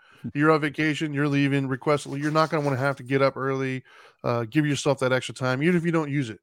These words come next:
Speaker 2: Give yourself that extra time. I, I agree with that. That to me just seems like a responsible forethought type of thing to do.
Speaker 1: I think it's, uh, it, it, you know, I'm gonna go like you did on that other one, and I think that's just saying, you know, take it easy. Don't,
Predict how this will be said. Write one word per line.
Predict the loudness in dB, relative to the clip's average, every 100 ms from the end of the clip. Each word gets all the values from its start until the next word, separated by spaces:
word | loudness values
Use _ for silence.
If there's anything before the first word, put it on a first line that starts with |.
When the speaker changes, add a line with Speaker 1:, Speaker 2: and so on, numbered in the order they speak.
| _ _
Speaker 2:
Give | -6 -4
yourself | -2 -2
that | 0 -2
extra | -2 -10
time. | -12 -12 -14 _
I, | -6
I | -2 -2
agree | -2 -4
with | -4
that. | -10 -14 _ -20 -4
That | -2 0
to |
me | 0 0
just | 0
seems | -2 0
like | -2 -2
a |
responsible | -4 0 0 0 -2 -4
forethought | -2 -2 0 0 -2 -4 -8
type | -8 -8
of | -10
thing | -12
to | -12
do. | -18 -20 _ _ _ _ _ _ _ _ _ _ _ _ _ _ _ _ _ _ _ _ _ -18
Speaker 1:
I |
think | -10 -8 -8
it's, | -10 -6
uh, | -4 -4 -6
it, | -10 -12 -12
it, | -16 -14
you | -8 -6
know, | -6
I'm |
gonna | -4 -4
go | -2 -2 -2 -8 -14 _ _ _ _ _ -20 -20 -12
like | -6 -4 -4
you |
did | -4 -2
on | -2
that | -4 -2
other | -2
one, | -2
and | -2
I | -2
think | -2 0
that's | 0 0
just | -2 0
saying, | 0 0 -2 -8 _
you | -6 -6
know, |
take | 0 -2 0
it | -2
easy. | -2 -2 -4
Don't, | -2 -2